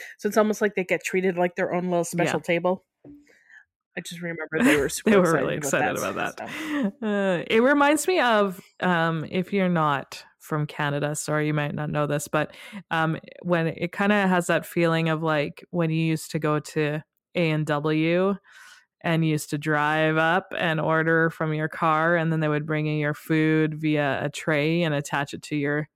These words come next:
Speaker 2: windshield. If you have no idea what I'm talking about, go look it up. Um, but, uh, yeah, it totally reminds me of that. I miss those days.
Speaker 1: Or if you're an American, you know when you go to Sonic and they do that? Yeah, that, still do that
Speaker 2: <laughs> Forgot
Speaker 1: there,
Speaker 2: about
Speaker 1: right?
Speaker 2: <laughs> I forgot they still do that at Sonic.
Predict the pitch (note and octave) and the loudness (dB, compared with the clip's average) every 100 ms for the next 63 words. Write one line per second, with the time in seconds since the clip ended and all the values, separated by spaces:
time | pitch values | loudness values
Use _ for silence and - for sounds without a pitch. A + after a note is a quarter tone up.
0 | _ - E3 D#3 - E3+ G3+ - A#3+ B3 | _ -6 -4 -2 0 -2 0 -2 2 2
1 | C#4+ D4 D4+ D#4 B3 A3 F#3 - D3+ D#3 | 4 4 4 4 2 2 0 -2 -4 -2
2 | D#3+ E3 E3 E3+ D#3 C#3+ A#2+ - - - | 0 0 0 0 0 -2 -4 -6 -16 -20
3 | - A3+ - D#3 D#3 D3+ - E3 E3+ C3 | -16 -6 0 2 0 -4 -6 -2 -2 -2
4 | - - - D3 C#3 - - C3 - - | -6 -8 -4 -2 -2 -6 -8 -6 -6 -8
5 | D#3+ - D#3+ C#3 - - - - - A#2+ | -12 -8 -2 -2 -2 -8 -10 -10 -8 -8
6 | - A2 - _ - A3 D3 - C#3 D3 | -6 -6 -8 _ 0 2 2 0 -2 -2
7 | - D3+ D3+ D#3+ - - - _ _ _ | 0 2 2 0 -4 -12 -18 _ _ _
8 | _ _ A#3 A#3 A#3 A3 F#3+ A3 A3+ G3+ | _ _ 8 10 10 8 6 6 8 6
9 | F#3+ G#3 A3 G#3+ A3 G#3+ G#3 - - - | 6 8 8 8 6 4 2 -4 -6 2
10 | C#4 D#4+ E4 D#4+ C4+ A3 G3+ - - G#3 | 6 8 6 6 6 6 6 4 4 6
11 | A3+ C4 D#4+ - B3 A#3+ A3 A#3+ B3+ B3 | 8 6 4 6 6 8 6 6 8 6
12 | A#3+ A3+ F3+ E3+ F#3+ D3+ F#3 - A#3+ G3 | 8 8 8 6 4 4 2 4 6 8
13 | G3 F#3 D#3 B3 A#3 A3+ G#3+ G#3 - - | 8 8 6 6 6 6 2 0 -6 -12
14 | _ - - F#4+ C4 A#3+ A#3+ A3 G#3+ A3 | _ -8 0 2 4 4 4 2 2 2
15 | - F#3+ D#3 C#3 - - - C#3 - | 2 0 0 0 -2 -4 -4 -4 -4